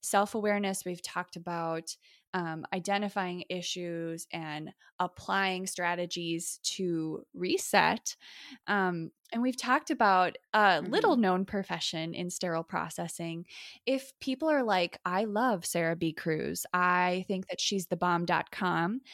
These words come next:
Speaker 2: <laughs>
Speaker 1: um, or maybe they wanna, like, get some of those resources that you talked about to apply the toolbox in their professional life, how can they find you?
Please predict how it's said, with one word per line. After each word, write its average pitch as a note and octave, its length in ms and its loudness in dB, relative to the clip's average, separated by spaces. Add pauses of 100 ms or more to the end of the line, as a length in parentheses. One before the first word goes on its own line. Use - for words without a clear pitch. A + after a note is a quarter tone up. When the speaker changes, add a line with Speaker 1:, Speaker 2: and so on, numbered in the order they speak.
Speaker 2:
<laughs> - 300 -4
Speaker 1:
um, G3 480 4 (460)
or C4 220 12
maybe A#3+ 280 6
they A#3+ 160 8
wanna, G3+ 320 4
like, F3+ 320 0 (320)
get - 240 2
some G#3 180 4
of G3+ 120 0
those F#3+ 240 2
resources F3+ 560 -2
that - 160 0
you F#3+ 40 -10
talked - 300 -4
about F3 340 2
to F#3 300 0
apply E3 640 0 (240)
the F3 80 -6
toolbox - 600 -2
in F3+ 140 -2
their E3 100 0
professional E3 560 -6
life, F3 360 -4 (360)
how G#3+ 240 0
can B3 260 2
they A#3 140 2
find D#4+ 360 -2
you? - 80 -2